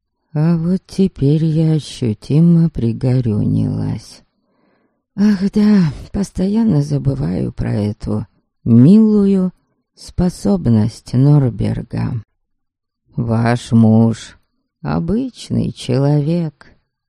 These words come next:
проговорил Вентер с лёгкой ноткой жалости. «И у него, как у любого обычного человека, имеются свои слабости.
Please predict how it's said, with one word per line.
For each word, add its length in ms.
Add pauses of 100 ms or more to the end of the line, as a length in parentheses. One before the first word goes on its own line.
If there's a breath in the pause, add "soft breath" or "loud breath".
(360)
проговорил 720
Вентер 540
с 100
лёгкой 400
ноткой 440
жалости. 1080 (1080)
«И 200
у 120
него, 560
как 240
у 60
любого 500
обычного 580
человека, 880
имеются 800
свои 380
слабости. 1000